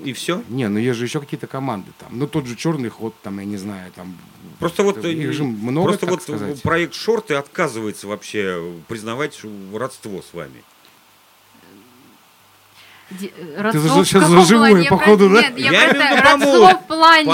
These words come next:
Speaker 1: По музыке. Ну, по тусовке говорим. Конечно, не, кстати, он не родственник вам.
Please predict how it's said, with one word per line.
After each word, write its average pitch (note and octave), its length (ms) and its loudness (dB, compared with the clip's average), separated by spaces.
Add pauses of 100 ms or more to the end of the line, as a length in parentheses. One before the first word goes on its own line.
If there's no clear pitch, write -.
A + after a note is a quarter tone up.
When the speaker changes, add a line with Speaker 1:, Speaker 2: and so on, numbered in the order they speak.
(120)
Speaker 1:
По G#3 60 -2
музыке. F3 440 -4
Ну, G#3 140 -6
по F#3 120 -8
тусовке G3 400 -4
говорим. D3+ 320 -2
Конечно, C#3+ 380 -8
не, B2+ 340 -10 (800)
кстати, F3+ 360 -4
он F3+ 160 -6
не F3+ 80 -4
родственник G2+ 480 -8
вам. C#2+ 140 -14